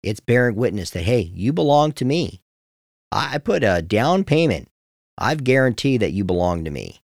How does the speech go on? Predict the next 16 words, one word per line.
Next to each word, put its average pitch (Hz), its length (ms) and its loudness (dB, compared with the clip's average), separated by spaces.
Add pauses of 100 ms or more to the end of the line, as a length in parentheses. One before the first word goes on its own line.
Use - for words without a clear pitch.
(420)
And 90 120 -4
then, 92 80 -2
so 107 140 -4
the 98 80 -2
Bible 110 360 2
continues 143 480 -2
to 95 80 -6
say 95 200 -2
here 90 200 -2
in 87 80 -4
Romans 90 400 -2
eight 92 220 -4
seventeen, 98 600 -4
"And 92 120 -4
if 87 140 -6
children, 143 760 -2